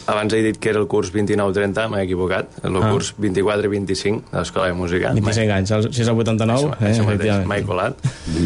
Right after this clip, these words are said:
Speaker 1: Eh, directament no l'han patit perquè,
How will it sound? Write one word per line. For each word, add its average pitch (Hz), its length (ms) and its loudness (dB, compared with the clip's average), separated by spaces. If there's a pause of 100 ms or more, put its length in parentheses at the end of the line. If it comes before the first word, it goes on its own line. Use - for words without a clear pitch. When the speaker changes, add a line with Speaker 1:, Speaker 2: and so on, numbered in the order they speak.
(340)
Speaker 1:
Eh, 101 960 2 (220)
directament 127 600 0
no 135 80 2
l'han 127 120 0
patit 139 420 -2
perquè, 104 1040 0